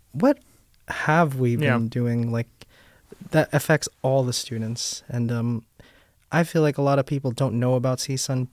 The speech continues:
Speaker 1: because they, it hasn't affected them too much. Besides, you know, the two dollars a credit thing, but it hasn't really given, like, a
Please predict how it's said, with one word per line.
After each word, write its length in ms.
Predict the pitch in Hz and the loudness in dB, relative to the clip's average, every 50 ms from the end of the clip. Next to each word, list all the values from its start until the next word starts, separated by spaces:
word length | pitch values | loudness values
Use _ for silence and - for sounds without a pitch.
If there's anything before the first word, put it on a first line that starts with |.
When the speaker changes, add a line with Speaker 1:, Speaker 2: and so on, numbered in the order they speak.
| _ | _
Speaker 1:
because 280 | - 127 - 127 120 - | -8 -6 -4 -4 -6 -4
they, 200 | - 123 113 - - | -6 -8 -8 -8 -8
it 100 | - 120 - | -8 -8 -4
hasn't 380 | - 123 123 117 117 120 113 - | -2 -2 -2 -2 -2 -4 -4 -6
affected 580 | 110 - - - - 113 - - - 117 113 - | -10 -12 -12 -8 -8 -8 -8 -6 -8 -8 -8 -6
them 280 | 113 101 98 117 123 - _ _ _ _ - | -8 -8 -8 -8 -10 -12 _ _ _ _ -14
too 160 | - - 120 | -12 -10 -8
much. 440 | 107 101 101 - - - - - - - _ | -8 -8 -10 -8 -10 -10 -10 -10 -14 -10 _
Besides, 300 | - - 180 170 147 - | 0 2 4 4 4 2
you 60 | 156 | 0
know, 100 | 143 127 120 | 0 0 -2
the 80 | 110 | -4
two 180 | - - - 131 | -6 -4 -4 -2
dollars 340 | 120 117 117 117 113 113 - | -2 -2 -2 -2 -4 -6 -6
a 20 | - | -8
credit 240 | - - 110 104 - | -8 -6 -6 -6 -6
thing, 220 | - - 110 113 | -8 -10 -10 -8
but 140 | - 107 - - _ - - - - - - - - | -8 -8 -10 -10 _ -20 -20 -20 -20 -20 -20 -8 -4
it 60 | 131 | 0
hasn't 320 | 127 139 135 131 135 - - | 2 2 4 2 2 0 0
really 440 | 120 123 123 123 123 117 117 117 - _ _ _ _ _ _ _ _ _ _ - | 0 2 2 2 0 0 -2 -4 -8 _ _ _ _ _ _ _ _ _ _ -4
given, 320 | - 123 123 120 120 117 | -2 0 0 2 0 0
like, 180 | 113 113 113 - | 0 -2 -4 -6
a 140 | 104 110 | -8 -8